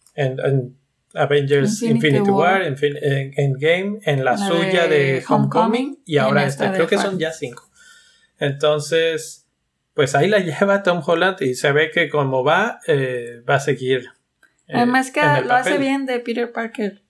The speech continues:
Speaker 1: Precisamente hacia
Speaker 2: Ujú.
Speaker 1: allá iba, que él tiene muy buena... Este Spider-Man, parte de, creo, de lo que está pasando para mucha gente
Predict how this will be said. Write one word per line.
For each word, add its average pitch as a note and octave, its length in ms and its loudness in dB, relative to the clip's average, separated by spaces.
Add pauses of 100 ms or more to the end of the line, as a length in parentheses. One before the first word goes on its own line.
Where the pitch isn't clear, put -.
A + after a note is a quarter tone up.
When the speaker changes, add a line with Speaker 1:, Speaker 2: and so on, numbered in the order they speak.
Speaker 1:
Precisamente E3+ 720 2
hacia F3 220 0
Speaker 2:
Ujú. F3 40 2
Speaker 1:
allá F#3+ 220 0
iba, F3+ 340 -2
que D3+ 500 -2 (480)
él G#3 540 -2
tiene F#3+ 300 0
muy G3 320 0
buena... F#3+ 920 2 (320)
Este A3+ 500 2
Spider-Man, F#3+ 880 0 (460)
parte E3+ 360 2
de, E3+ 140 0
creo, D#3+ 240 2
de D#3+ 140 2
lo C3+ 160 0
que C#3 220 2
está C#3 300 0
pasando C#3+ 560 2
para C3 320 0
mucha C#3 320 0
gente D3+ 600 -6